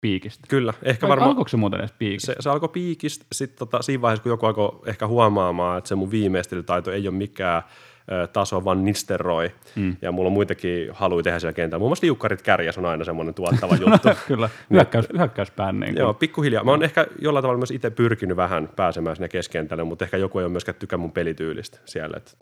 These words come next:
Speaker 2: tykkään kans tehdä palloilla kaikkea tyhmiä ratkaisuja välillä, niin
Speaker 1: No, pikku kikkailu kiva.
Speaker 2: Kyllä, kyllä, kyllä, kyllä. Ja,
Speaker 1: Okei.
Speaker 2: tota, nyt, nyt saa vetää pulkkaa ja pistää kavereille ja sit vähän sählätäkin. Et mulla ei suututa, niin se on tosi kiva. Se on ehkä se, että miksi joukkueessa on kiva olla.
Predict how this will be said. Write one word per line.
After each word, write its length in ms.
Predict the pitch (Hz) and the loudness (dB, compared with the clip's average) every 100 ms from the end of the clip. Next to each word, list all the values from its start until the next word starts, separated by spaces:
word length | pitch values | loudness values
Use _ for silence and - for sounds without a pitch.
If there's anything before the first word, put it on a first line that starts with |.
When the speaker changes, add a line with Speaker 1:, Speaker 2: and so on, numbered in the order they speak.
| - | -18
Speaker 2:
tykkään 380 | 76 - 147 135 | -16 -12 -10 -8
kans 180 | 113 | -8
tehdä 220 | - 95 87 | -6 -4 -4
palloilla 460 | - 87 85 82 | -2 -2 -2 -4
kaikkea 400 | 85 82 85 82 | -4 -6 -6 -8
tyhmiä 480 | - 87 90 85 80 | -6 -6 -4 -4 -2
ratkaisuja 400 | 80 - 92 85 | -4 -6 -8 -6
välillä, 260 | 82 85 87 | -6 -6 -8
niin 120 | 98 _ - - | -10 _ -16 -8
Speaker 1:
No, 80 | 113 | 0
pikku 220 | 123 117 | 2 2
kikkailu 420 | 113 - 98 98 | 0 -2 -2 -2
kiva. 260 | 101 101 107 | -4 -4 -2
Speaker 2:
Kyllä, 340 | 107 123 123 | 2 2 2
kyllä, 220 | 104 95 | 2 0
kyllä, 220 | 87 76 - - | -2 -6 -8 -12
kyllä. 200 | 92 85 - 110 | -10 -10 -6 -4
Ja, 60 | |
Speaker 1:
Okei. 140 | 104 107 | -4 -4
Speaker 2:
tota, 160 | 101 104 | -6 -4
nyt, 240 | 117 - | -4 -2
nyt 160 | 127 120 | -2 2
saa 180 | 117 101 | 2 2
vetää 220 | 101 95 | 0 -2
pulkkaa 440 | 104 85 - 78 | -2 -4 -4 -4
ja 160 | 78 - - | -4 -6 -6
pistää 300 | 90 - 85 | -6 -4 -4
kavereille 440 | 90 80 78 76 | -2 -2 -4 -4
ja 80 | 78 | -6
sit 100 | - | -6
vähän 160 | 82 80 | -8 -2
sählätäkin. 640 | 80 78 76 - - 76 | -2 -2 -6 -10 -10 -10
Et 120 | 78 | -6
mulla 200 | 95 95 | -4 -2
ei 60 | 90 | -2
suututa, 400 | 101 85 78 78 | -6 -6 -8 -8
niin 80 | |
se 100 | 73 | -6
on 80 | 76 | -8
tosi 180 | 73 80 | -8 -10
kiva. 220 | - 87 | -12 -12
Se 120 | - 131 | 0 2
on 100 | 120 | 2
ehkä 160 | 107 | 0
se, 100 | 101 | -6
että 120 | 90 | -6
miksi 180 | 95 - 101 | -8 -8 -6
joukkueessa 320 | 87 85 90 | -6 -8 -12
on 40 | |
kiva 220 | 82 67 | -8 -6
olla. 180 | 55 65 | -6 -8